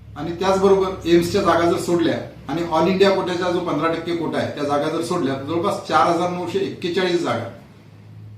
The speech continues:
म्हणजे जवळपास पाच हजार जागा या गव्हर्नमेंट सीट्स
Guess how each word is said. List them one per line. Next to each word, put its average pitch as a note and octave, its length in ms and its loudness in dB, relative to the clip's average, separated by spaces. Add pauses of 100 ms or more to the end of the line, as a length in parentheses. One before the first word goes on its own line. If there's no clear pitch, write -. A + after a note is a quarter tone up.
(340)
म्हणजे D#3 260 0
जवळपास F#3+ 480 0
पाच E3 220 4
हजार F3+ 240 4
जागा B2 260 2 (720)
या E3+ 440 2
गव्हर्नमेंट D#3 340 -2
सीट्स B2 280 -6